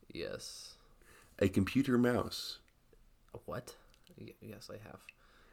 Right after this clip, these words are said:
Speaker 2: Uh, collaborating v-, v-,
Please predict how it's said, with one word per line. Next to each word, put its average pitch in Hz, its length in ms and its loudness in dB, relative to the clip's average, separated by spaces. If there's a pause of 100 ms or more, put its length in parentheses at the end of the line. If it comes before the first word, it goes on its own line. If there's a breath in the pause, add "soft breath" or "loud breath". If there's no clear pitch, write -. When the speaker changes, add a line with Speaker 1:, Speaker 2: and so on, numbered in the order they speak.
(360 soft breath)
Speaker 2:
Uh, 90 340 10
collaborating 104 760 8 (240)
v-, 95 300 -2 (140)
v-, 90 320 0